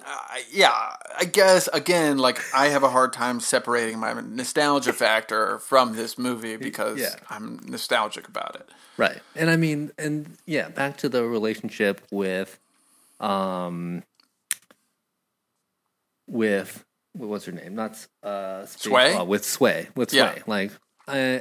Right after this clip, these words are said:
Speaker 2: yeah, we describe her as part of the old crew, but she, when she actually joins up, like, because sh-,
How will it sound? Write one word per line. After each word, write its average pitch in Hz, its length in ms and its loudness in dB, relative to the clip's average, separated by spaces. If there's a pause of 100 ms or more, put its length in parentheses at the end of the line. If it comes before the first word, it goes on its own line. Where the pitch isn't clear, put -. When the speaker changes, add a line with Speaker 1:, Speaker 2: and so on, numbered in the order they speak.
Speaker 2:
yeah, 135 180 0
we 123 140 -4
describe 170 420 -4
her 196 120 -2
as 135 140 -2
part 101 300 -4
of 90 160 -4
the 95 140 -6
old 101 600 -4
crew, 85 380 -8
but 98 160 -10
she, - 200 -12
when 117 160 -4
she 123 280 -2
actually 127 460 -2
joins 95 500 -2
up, 92 320 -6
like, 107 200 -6
because 117 360 0
sh-, - 140 -14